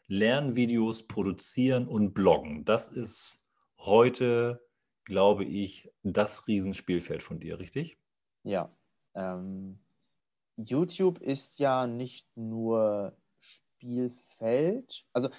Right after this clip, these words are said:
Speaker 2: für viele ist es das reine
Speaker 1: Mhm.
Speaker 2: Spielfeld, für mich ist es aber auch das Medium. Also manche sind YouTuber, weil sie gerne YouTuber sein will. Ich bin, äh, sein wollen. Ich bin YouTuber, weil ich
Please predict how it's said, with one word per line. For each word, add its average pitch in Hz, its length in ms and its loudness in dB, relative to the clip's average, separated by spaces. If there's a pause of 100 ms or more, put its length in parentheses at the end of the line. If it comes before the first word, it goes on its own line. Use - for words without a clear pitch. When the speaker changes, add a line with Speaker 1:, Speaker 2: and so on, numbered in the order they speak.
(180)
Speaker 2:
für - 140 -6
viele 233 360 6
ist 175 320 2
es 180 100 0
das - 180 -8
reine 151 480 2
Speaker 1:
Mhm. - 0 -
Speaker 2:
Spielfeld, 190 640 0
für 156 120 -6
mich 165 380 -4
ist 165 180 -4
es 160 140 -10
aber 139 340 2
auch 131 220 4
das 117 180 -4
Medium. 117 600 -2
Also 110 200 -2
manche 135 300 0
sind 120 300 -4
YouTuber, 139 560 4
weil 107 140 6
sie 107 140 -4 (300)
gerne 120 360 6
YouTuber 143 920 6
sein 104 220 0
will. 104 160 -4
Ich - 200 -4
bin, 139 300 -2 (440)
äh, 113 200 6
sein 107 280 4
wollen. 110 300 6
Ich 165 200 2
bin 135 140 2
YouTuber, 151 640 4 (320)
weil 123 380 6
ich 131 380 -2